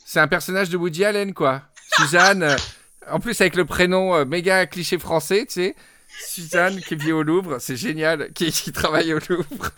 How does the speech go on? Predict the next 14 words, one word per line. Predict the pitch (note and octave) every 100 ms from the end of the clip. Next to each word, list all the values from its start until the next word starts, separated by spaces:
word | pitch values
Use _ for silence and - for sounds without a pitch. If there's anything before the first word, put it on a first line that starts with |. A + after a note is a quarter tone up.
| - - - -
Et | G3+
comment, | - A3 A#3
et | G#3+
comment | G#3 A#3+ C#4
tu | - B3
écoutes, | A3+ A#3+ A3+
euh, | A3+ G#3+
Riviera | G3 F#3+ F#3+ F#3+
Détente, | G3 G3+ G3+ -
Suzanne ? | G3 E3+ F3+ F#3 F3
Comment | G3+
tu | G#3+ A3
l'as | G3
découvert ? | F#3+ - F3+ F#3+ G3 F#3